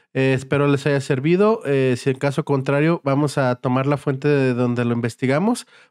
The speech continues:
para ofrecerles alguna otra solución si, si a lo mejor no les funciona como es debido. Escríbanos aquí en los comentarios,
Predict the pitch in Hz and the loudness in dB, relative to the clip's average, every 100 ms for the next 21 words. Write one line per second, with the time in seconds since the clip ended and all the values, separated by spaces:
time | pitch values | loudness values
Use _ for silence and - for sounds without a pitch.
0 | _ 156 160 151 147 143 147 139 139 143 | _ 0 2 0 0 2 2 0 0 -2
1 | 135 135 120 139 135 - 135 120 117 113 | 0 -2 0 0 0 0 0 2 0 -4
2 | - _ - 127 120 120 - 135 135 131 | -8 _ -6 -2 0 -2 -2 0 0 -2
3 | 131 120 127 127 127 120 117 120 127 160 | -4 -4 -2 -2 -2 -2 -2 0 0 2
4 | 208 - - - - _ 123 - 160 165 | 0 -2 -16 -20 -20 _ -10 -2 2 2
5 | 165 139 147 - 156 160 156 143 135 165 | 2 0 -4 0 0 0 0 -2 0 0
6 | 180 208 185 | 2 0 -2